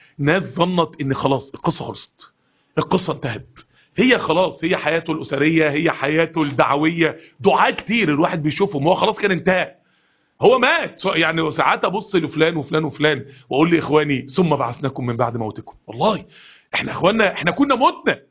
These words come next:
<laughs> احنا ازاي ج-، جانا تاني، وازاي انا تاني، وازاي بخ-، ب-، انت ما،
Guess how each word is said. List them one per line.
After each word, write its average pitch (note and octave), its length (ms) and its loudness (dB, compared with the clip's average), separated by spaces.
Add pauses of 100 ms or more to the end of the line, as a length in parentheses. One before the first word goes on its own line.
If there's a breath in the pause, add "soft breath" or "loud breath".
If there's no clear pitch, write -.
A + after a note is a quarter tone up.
(140)
<laughs> - 920 -16
احنا G3 260 2
ازاي B3 560 2
ج-، A3 360 -2
جانا C#4 280 -2
تاني، B3+ 420 -2
وازاي G#3 480 0
انا B3 260 0
تاني، A#3+ 280 -2
وازاي A3+ 220 2
بخ-، - 140 -2
ب-، F3+ 240 0 (280 loud breath)
انت F3 360 2
ما، D#3 300 2